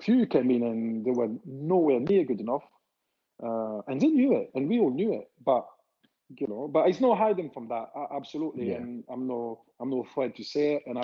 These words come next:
Speaker 1: think Neil Redfearn got it spot on. They, they weren't good enough for the Championship.
Speaker 2: Yeah. So, uh, another story that seemed to be, uh, doing the rounds with supporters was that the, uh, fitness of the players and their,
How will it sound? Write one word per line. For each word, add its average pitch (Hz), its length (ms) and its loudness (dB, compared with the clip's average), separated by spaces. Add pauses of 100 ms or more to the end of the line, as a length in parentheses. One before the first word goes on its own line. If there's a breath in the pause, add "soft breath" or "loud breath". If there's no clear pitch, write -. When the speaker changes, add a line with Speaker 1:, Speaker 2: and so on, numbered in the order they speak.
(100)
Speaker 1:
think 120 220 -4
Neil 123 120 -4
Redfearn 120 400 -6 (1120)
got 123 160 4
it 117 80 -2
spot 117 240 0
on. 156 260 0 (200)
They, 127 100 -4 (260)
they 123 60 -4
weren't 135 260 -2
good 123 120 -2
enough 120 220 -4
for 123 60 -8
the 120 80 -4
Championship. 165 520 -8 (960)
Speaker 2:
Yeah. 123 220 2
So, 143 380 2
uh, 139 240 4 (240)
another 147 220 -2
story 110 460 0 (280)
that 110 160 -2
seemed 110 280 -2
to 117 100 -8
be, 110 200 -2
uh, 104 300 0 (840 loud breath)
doing 120 160 2
the 110 80 0
rounds 113 280 2
with 110 80 -4
supporters 113 580 -2
was 120 200 -6
that - 280 2
the, 120 180 0
uh, 117 160 2
fitness - 500 -2
of 113 200 -6
the 117 60 -6
players 113 560 0 (100)
and 113 180 0
their, 110 400 0